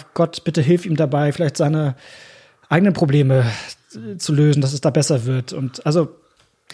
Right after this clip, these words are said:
und dann gehe ich auch anders in die christliche Gemeinschaft. Und er, und Bonhoeffer sagt ja, die Gemeinschaft braucht es.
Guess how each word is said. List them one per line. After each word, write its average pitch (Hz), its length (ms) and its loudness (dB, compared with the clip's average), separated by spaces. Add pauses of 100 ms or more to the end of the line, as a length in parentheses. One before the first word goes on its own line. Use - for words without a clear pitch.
(280)
und 160 160 -2
dann 208 200 0
gehe 214 120 2
ich 233 120 0
auch - 80 -4
anders 202 640 -2 (100)
in 156 80 -2
die 170 60 -6
christliche 180 340 -4
Gemeinschaft. 160 500 -4
Und 170 40 -4
er, 180 180 -2
und 139 80 -2
Bonhoeffer 202 280 2
sagt 175 220 0
ja, 175 100 0 (420)
die 151 80 -10
Gemeinschaft 180 480 -2
braucht - 400 0
es. - 460 -8